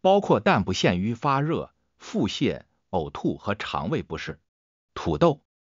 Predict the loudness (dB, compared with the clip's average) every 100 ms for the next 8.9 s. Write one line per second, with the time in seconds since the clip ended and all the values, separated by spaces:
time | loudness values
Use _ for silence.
0 | _ -8 -2 2 4 4 2 2 0 0
1 | 2 2 2 0 -6 -10 -18 _ _ 2
2 | 4 4 2 2 -2 -2 -6 -2 -2 -2
3 | -4 -6 _ _ _ 2 2 0 -6 -8
4 | -8 -4 -2 0 -2 -2 -4 -4 -4 -8
5 | -10 _ _ _ _ 0 0 2 0 0
6 | -4 0 2 4 4 2 0 -2 -4 -2
7 | -4 -4 -8 -8 -12 _ _ _ -4 0
8 | 0 0 -2 -4 -4 -8 -12 -12 -12